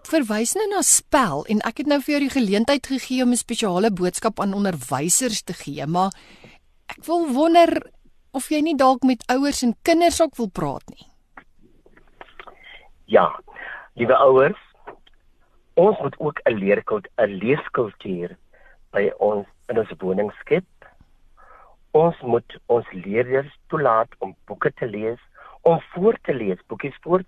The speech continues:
Speaker 2: stories voor te lees aan ons leerders, sodat hulle ook 'n leer-,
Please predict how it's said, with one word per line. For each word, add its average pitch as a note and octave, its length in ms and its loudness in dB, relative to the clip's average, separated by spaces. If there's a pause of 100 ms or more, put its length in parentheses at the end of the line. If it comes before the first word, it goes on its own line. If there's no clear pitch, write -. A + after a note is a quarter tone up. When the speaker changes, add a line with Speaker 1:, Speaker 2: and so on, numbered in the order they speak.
Speaker 2:
stories E3 340 -2
voor G3+ 220 4
te - 140 -4
lees F3 260 2 (580)
aan A#2 180 0
ons G#2+ 140 -2
leerders, C3+ 520 0 (600)
sodat F#3+ 200 2
hulle C3 380 4
ook - 240 0
'n C3+ 100 4
leer-, A#2+ 440 2